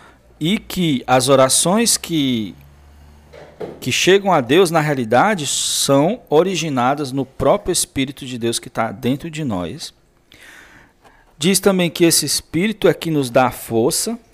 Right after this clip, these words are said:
ele nos ass-, nos assiste em nossas fraquezas e que ele intercede por nós de uma maneira, é,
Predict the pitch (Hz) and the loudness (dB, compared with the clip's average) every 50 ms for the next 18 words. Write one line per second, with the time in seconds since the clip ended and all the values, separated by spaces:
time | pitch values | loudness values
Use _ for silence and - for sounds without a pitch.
0 | - - _ _ _ _ - - _ _ _ _ _ _ _ _ - 143 113 113 | -20 -20 _ _ _ _ -20 -20 _ _ _ _ _ _ _ _ -10 -8 -6 -4
1 | 113 110 107 104 104 107 110 107 101 117 113 110 - - - - - - - - | -4 -4 -6 -6 -6 -6 -8 -6 -6 -6 -6 -6 -6 -10 -10 -12 -14 -20 -20 -20
2 | - - _ - 117 104 - - 117 107 - - - - 220 214 - - 180 165 | -20 -20 _ -10 -8 -8 -2 -2 -2 -2 -2 -2 -2 -2 -2 -2 -2 -2 -2 -2
3 | 151 139 131 - - - - - 135 113 - - - 113 107 117 139 151 180 190 | 0 -2 -2 -2 -4 -6 -6 -6 -6 -8 -8 -10 -8 -4 -4 -4 -4 -4 -6 -8
4 | - - - _ _ _ _ _ _ _ _ _ _ _ - - - - - - | -10 -12 -14 _ _ _ _ _ _ _ _ _ _ _ -20 -20 -20 -20 -20 -20
5 | _ _ - - - _ 151 127 - 175 156 151 156 139 - 151 143 - - - | _ _ -20 -20 -14 _ -12 -2 0 2 2 2 0 -2 -2 -2 -2 -2 0 0
6 | 143 135 131 127 - 147 139 135 135 135 127 131 131 120 113 131 131 131 131 131 | 0 0 0 -2 -4 -2 -2 0 2 2 2 2 2 0 -2 -2 -2 0 0 0
7 | 131 127 127 131 131 131 131 127 120 113 120 - _ _ _ _ _ _ _ _ | 0 0 0 2 4 4 4 4 2 0 -6 -12 _ _ _ _ _ _ _ _
8 | _ _ _ _ _ - - 127 - _ _ _ _ _ _ _ _ - _ - | _ _ _ _ _ -20 -20 -20 -20 _ _ _ _ _ _ _ _ -20 _ -20
9 | - - - - _ _ _ _ _ _ - 120 120 120 120 120 120 123 123 120 | -20 -20 -20 -20 _ _ _ _ _ _ -6 -2 0 2 2 2 2 0 0 -2